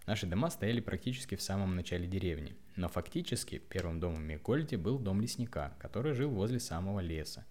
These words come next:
Вероятно, так ему было удобнее ходить на работу. "Это дом тётушки Урсулы".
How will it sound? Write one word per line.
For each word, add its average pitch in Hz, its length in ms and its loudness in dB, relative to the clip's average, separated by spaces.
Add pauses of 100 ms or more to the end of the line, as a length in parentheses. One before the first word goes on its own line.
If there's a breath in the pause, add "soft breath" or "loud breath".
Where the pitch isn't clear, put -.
(280 loud breath)
Вероятно, 92 580 0 (100)
так 98 200 0
ему 127 140 2
было 113 220 4
удобнее 98 400 2
ходить 95 300 -2
на 95 100 -2
работу. 73 440 -4 (880 loud breath)
"Это 165 300 6
дом 127 360 8
тётушки 107 460 4
Урсулы". 87 640 2